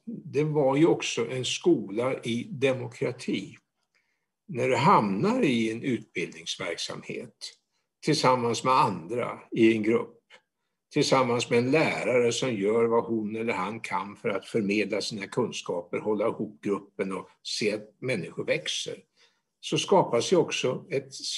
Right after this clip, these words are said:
en känsla för det gemensamma. Eh, utbildningsinsatser är ohyggligt viktiga för att underbygga en demokratisk, eh, struktur och en,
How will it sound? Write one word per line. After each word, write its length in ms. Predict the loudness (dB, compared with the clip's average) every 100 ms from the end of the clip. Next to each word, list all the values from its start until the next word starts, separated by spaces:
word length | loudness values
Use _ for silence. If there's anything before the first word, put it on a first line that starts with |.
| -6 -4
en 120 | -4
känsla 800 | -2 0 0 -2 -4 -4 -2 -2
för 140 | 0
det 120 | 2
gemensamma. 760 | 4 4 4 2 -2 -8 -12 -14 -18 _ _ _ _ _ _ _ _ _ _
Eh, 140 | -2 -2 0
utbildningsinsatser 1600 | 6 6 4 0 0 0 -2 -2 -2 -2 0 0 0 -4 -4 -2
är 300 | 0 0 0
ohyggligt 880 | 0 0 -4 _ 4 4 2 -6 -4
viktiga 480 | -10 -10 -12 -12 -14 _ _ _ 2
för 80 |
att 220 | 2 2 2
underbygga 1000 | 8 8 6 -2 -2 4 4 4 0 2
en 320 | -4 -4 -2
demokratisk, 1500 | -2 0 -4 -6 -2 0 2 -2 -4 -6 -4 -2 -4 -6 -10 -16 _ _ -2
eh, 220 | -2 -2
struktur 920 | -4 -2 2 2 0 0 2 2 0 0
och 200 | 0 0
en, 200 | -4